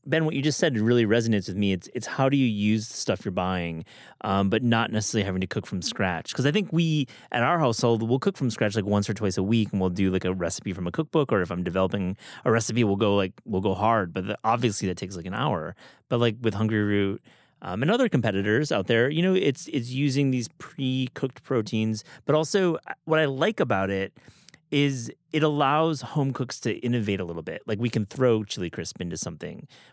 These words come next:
We can throw coconut milk into something. And I think, um, it's interesting that you say that it's this idea of, like, what to do with it and giving everyone a roadmap, because I feel like we need a roadmap at the grocery store level.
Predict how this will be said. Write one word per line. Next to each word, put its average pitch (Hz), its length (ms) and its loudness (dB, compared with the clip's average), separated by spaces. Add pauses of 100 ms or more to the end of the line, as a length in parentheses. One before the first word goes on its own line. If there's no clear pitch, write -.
We 117 120 -2
can 123 160 2
throw 120 580 2
coconut 92 380 -4
milk 90 200 -6
into 82 140 -6
something. 80 400 -8
And 92 100 -4
I 101 80 2
think, 104 340 -2 (360)
um, 101 260 -2
it's 131 220 -2
interesting 170 380 0
that 147 80 2
you 120 160 -4
say 110 460 2
that 110 220 0
it's - 320 -6
this 107 220 -6
idea 107 380 2
of, 98 100 -2
like, 98 120 0
what 104 300 -4
to 101 120 -6
do 98 280 -2
with 113 200 0
it 135 120 2
and 107 120 -2
giving 107 240 0
everyone 98 260 -2
a 87 60 -6
roadmap, 110 420 0 (180)
because 160 160 0
I 175 40 4
feel 240 180 0
like 262 160 0
we 185 80 4
need 165 180 4
a 135 40 4
roadmap 131 500 2 (100)
at 120 200 0
the 123 80 0
grocery 113 340 -2
store 107 240 -4
level. 117 480 -4